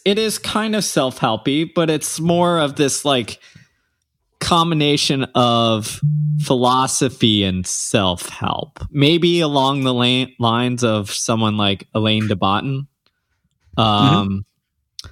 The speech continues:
Speaker 1: some, you know, where you're, you're, there is, there is, like, an under-, underlying message of, you know, you can do this, this, and this, but it's not,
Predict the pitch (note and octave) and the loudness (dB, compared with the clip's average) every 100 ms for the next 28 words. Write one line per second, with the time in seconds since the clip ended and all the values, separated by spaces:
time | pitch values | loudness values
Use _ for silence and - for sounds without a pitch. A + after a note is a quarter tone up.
0 | - _ _ - D3+ C#3 B2+ - C3 C3 | -20 _ _ 0 2 2 -2 -4 -2 0
1 | A#2 A#2 A#2 A2+ A#2 B2 A2+ C3 B2 - | 2 2 2 2 0 -2 0 2 2 2
2 | C3 C#3+ D#3 D#3 D3 - C3+ D3+ F3 F3+ | 2 4 2 0 -2 -2 2 4 4 2
3 | E3 E3 D3+ D3 C3+ C#3 D3+ C#3+ C3+ - | 0 0 2 0 0 2 2 2 0 -6
4 | _ _ - D3+ D#3 C3+ B2+ A#2 A2+ A#2 | _ _ 2 2 2 2 2 2 2 2
5 | A2+ B2+ G#2 A2 G2+ G2+ F#2+ - - - | 2 0 2 2 2 2 -2 -8 -20 -20
6 | - - A2 G#2 G#2 F#2 - _ - A#2 | -10 0 2 4 2 -2 -6 _ -4 0
7 | B2+ B2+ - A#2+ A2 A2+ A2 G2 A2+ - | 0 0 0 0 2 2 2 2 2 0
8 | - A2+ - G2 A2 D3+ A#2+ G#2+ - - | 0 0 0 0 2 2 2 0 -2 2
9 | B2 A#2 G#2 - C3+ B2+ A#2+ - | 2 2 0 0 0 2 0 -4